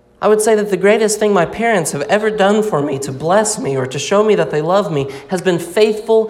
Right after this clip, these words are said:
to discipline me. Faithful to point me back to their love. From a cosmic perspective, the greatest thing that our Father does for us is to be faithful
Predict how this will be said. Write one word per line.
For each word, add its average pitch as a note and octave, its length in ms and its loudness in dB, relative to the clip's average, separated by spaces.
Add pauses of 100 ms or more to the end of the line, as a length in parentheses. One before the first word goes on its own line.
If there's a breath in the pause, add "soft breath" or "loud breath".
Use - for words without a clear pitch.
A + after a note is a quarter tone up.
(200 loud breath)
to F3 100 -6
discipline D#3+ 720 -2
me. - 220 -18 (2500 soft breath)
Faithful A#3+ 640 2 (180 loud breath)
to F3 100 -2
point G3+ 280 -2
me G3+ 140 2
back F3+ 680 -4
to D3+ 460 -4
their C#3+ 280 0
love. - 420 -6 (2000)
From G#3+ 200 4
a G#3 100 2
cosmic G#3+ 520 2
perspective, D#3+ 800 -4
the E3 80 -6
greatest G3+ 480 2
thing G3 240 -2
that E3 160 -2
our F3 240 4
Father F#3 500 -2
does F#3 340 0
for D3 260 0
us D3 200 0
is D#3 140 -4
to D#3+ 80 -10
be D#3+ 140 -4
faithful D#3 840 -4